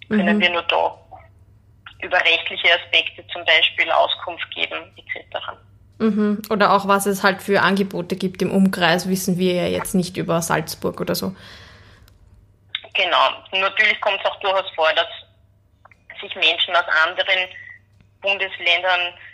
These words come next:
Speaker 1: bei uns melden. Da bemühen wir uns genauso, aber müssen genauso recherchieren,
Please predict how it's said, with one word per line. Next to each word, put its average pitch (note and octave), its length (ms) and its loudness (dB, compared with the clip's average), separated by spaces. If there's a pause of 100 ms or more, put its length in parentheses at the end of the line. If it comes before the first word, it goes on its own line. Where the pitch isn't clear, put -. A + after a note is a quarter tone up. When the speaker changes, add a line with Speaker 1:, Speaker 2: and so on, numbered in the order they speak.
(160)
Speaker 1:
bei F#3 140 2
uns F3+ 240 -4
melden. A3 720 0 (1080)
Da G3 100 2
bemühen G#3 460 0
wir G3+ 180 2
uns G3+ 180 -6
genauso, G3+ 800 2
aber G3 200 2
müssen F#3 560 -6
genauso E3 400 -4
recherchieren, F#3 840 0